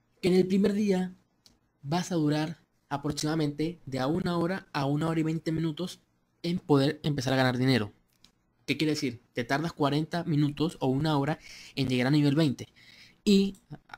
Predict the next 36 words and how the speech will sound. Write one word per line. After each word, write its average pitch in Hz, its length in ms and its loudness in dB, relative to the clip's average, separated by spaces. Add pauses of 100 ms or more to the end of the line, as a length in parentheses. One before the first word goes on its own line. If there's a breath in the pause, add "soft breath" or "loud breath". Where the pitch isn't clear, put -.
(140)
en 131 100 -2
completar 139 460 -4
estas 202 420 -4
cinco 196 420 0
misiones 170 680 0
te 131 100 -4
tardas 147 380 -2
un 139 60 -2
aproximadamente 139 680 -2
de 123 100 0
veinte 123 300 -2
minutos. 131 400 -2
Quiere 147 220 0
decir 147 260 -4
que 123 60 -8
en 123 60 -6
el 120 60 -6
segundo 165 440 -2
día 143 300 2 (440)
ya 139 360 -6 (220)
solo 160 200 -2
tienes 165 200 -4
que 156 100 -4
invertir 139 360 0
el 143 100 -2
juego 151 340 0
veinte 143 640 -2
minutos. 117 680 -2 (600)
Ahora, 127 380 -6
¿cómo 190 320 0
cambiamos 151 840 2 (720)
la 135 220 -2
posición 139 400 0
de 151 60 2
los 151 120 2
dragones? 120 520 -2